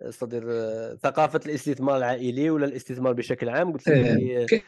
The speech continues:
Speaker 1: استعجال
Speaker 2: كاين
Speaker 1: النتيجه،
Speaker 2: واحد
Speaker 1: واحده من
Speaker 2: ال-،
Speaker 1: الصوالح
Speaker 2: كاين واحد
Speaker 1: زين.
Speaker 2: ال-، إيه. كاين واحد النيفو،
Speaker 1: مم.
Speaker 2: آه،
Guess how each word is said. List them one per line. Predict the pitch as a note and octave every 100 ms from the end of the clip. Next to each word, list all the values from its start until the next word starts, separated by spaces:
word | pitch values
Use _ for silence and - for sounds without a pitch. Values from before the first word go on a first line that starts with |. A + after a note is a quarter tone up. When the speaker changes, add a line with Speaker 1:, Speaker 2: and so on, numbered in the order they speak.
| _ _ _ _ C3
Speaker 1:
استعجال | - C#3+ C3+ D#3+ D#3+
Speaker 2:
كاين | - A3+
Speaker 1:
النتيجه، | - C#3+
Speaker 2:
واحد | C#3
Speaker 1:
واحده | C#3+ B2+
من | C3
Speaker 2:
ال-، |
Speaker 1:
الصوالح | A2+ B2+
Speaker 2:
كاين | B2+
واحد | D3+ C3+
Speaker 1:
زين. | D3+ B2
Speaker 2:
ال-، | A2 _ _ _ _ _ _ _ _ _ D3+
إيه. | C3 A2 G#2 - - _
كاين | G3 A3+
واحد | F3 D#3+
النيفو، | F#3 D#3 - - - _ -
Speaker 1:
مم. | D#3
Speaker 2:
آه، | C#3+ C#3 C#3 C3+ C3+ C3